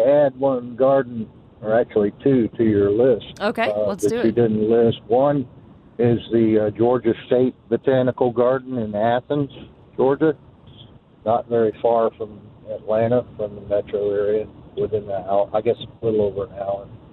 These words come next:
Speaker 1: But beautiful garden. They've got some big, large formal gardens, and there's also, you could make a day of it. They've got a little sandwich shop in there, but they've got several miles of hiking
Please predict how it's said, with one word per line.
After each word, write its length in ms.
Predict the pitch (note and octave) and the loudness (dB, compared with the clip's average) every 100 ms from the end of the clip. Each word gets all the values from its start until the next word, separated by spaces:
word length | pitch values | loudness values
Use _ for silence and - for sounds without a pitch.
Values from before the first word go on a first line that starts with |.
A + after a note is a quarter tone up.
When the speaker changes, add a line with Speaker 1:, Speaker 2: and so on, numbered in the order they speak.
| - - - - - | -20 -20 -20 -10 0
Speaker 1:
But 280 | A2 A2 - - - | 2 2 -2 -14 -4
beautiful 400 | A#2+ D3+ E3+ D3+ | 2 2 2 -2
garden. 600 | B2 B2 B2 C3+ - C#3 C3 A2 | 0 2 2 -2 -10 -20 -12 -4
They've 240 | A2 G2+ | -4 0
got 240 | A#2+ A#2 - - | 0 0 -2 -14
some 120 | G#2 G#2 G2+ - | -18 -18 -20 -4
big, 260 | A#2 B2+ A2 - | 0 0 0 -4
large 340 | G#2+ A#2 A#2 - A2+ | 0 2 0 -4 -6
formal 340 | A2 A#2+ B2 A#2 | -2 0 0 0
gardens, 520 | A#2+ A#2 A#2 A#2 - A2+ | 0 0 -2 -8 -14 -10
and 120 | A2 | -6
there's 200 | A2+ G2+ | -6 0
also, 580 | A#2+ C#3 - A#2+ A2+ - - - - - - - | 0 0 0 0 0 -2 -10 -20 -20 -20 -20 -12
you 60 | - | -8
could 180 | A2+ | -2
make 180 | D3+ E3+ | -2 -2
a 60 | G#2 | -4
day 300 | G#2+ C3 C#3 | 0 2 2
of 140 | A2+ | 0
it. 120 | A#2 - | -2 -4
They've 220 | A2 G#2 | -6 -2
got 160 | A#2+ B2+ | 0 2
a 40 | |
little 280 | A#2+ A#2 G#2+ - | 2 0 -2 -2
sandwich 360 | A#2+ B2 A2 - | 0 0 -4 -2
shop 320 | A#2 A2+ - | 0 0 0
in 120 | A#2 A2+ | -4 0
there, 200 | A#2 A2 | 0 0
but 200 | G#2 - | -4 -2
they've 200 | G#2+ G#2 | -2 2
got 200 | A#2 - - | 0 0 0
several 280 | A#2+ A#2 | 2 2
miles 440 | G#2 A2+ A#2+ A2 - | 0 0 2 0 -2
of 140 | G2 G2 | -8 -2
hiking 360 | A#2+ A#2+ G2+ | -2 -2 -12